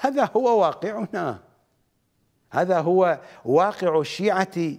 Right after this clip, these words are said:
منذ زمان الطوسي. بعد الطوسي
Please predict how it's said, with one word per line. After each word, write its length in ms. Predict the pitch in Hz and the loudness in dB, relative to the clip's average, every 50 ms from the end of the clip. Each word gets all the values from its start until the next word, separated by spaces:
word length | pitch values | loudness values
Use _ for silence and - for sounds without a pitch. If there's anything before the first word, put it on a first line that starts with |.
| - _ _ _ - - - | -14 _ _ _ -20 -14 -10
منذ 460 | 127 156 180 214 247 254 226 240 220 | -6 -2 -2 0 0 0 0 0 0
زمان 480 | 180 208 202 202 196 190 190 180 170 165 | 2 0 0 2 2 0 0 0 -2 -4
الطوسي. 720 | 156 156 - - 156 147 135 - - 147 135 117 87 76 - _ _ _ _ _ _ _ _ _ _ _ _ _ _ _ _ _ _ _ _ _ _ _ _ _ _ _ _ _ _ _ _ _ _ - | -6 -6 -2 -2 -2 0 0 -2 -2 -2 -2 -2 -4 -10 -16 _ _ _ _ _ _ _ _ _ _ _ _ _ _ _ _ _ _ _ _ _ _ _ _ _ _ _ _ _ _ _ _ _ _ -14
بعد 420 | - 110 156 156 - 131 131 127 | -4 -2 -2 -2 -2 -4 -2 -2
الطوسي 800 | 147 139 139 - - 147 135 - - 196 214 254 254 202 - | -2 -2 -2 -4 -4 -2 -2 -2 0 2 2 2 0 -2 -6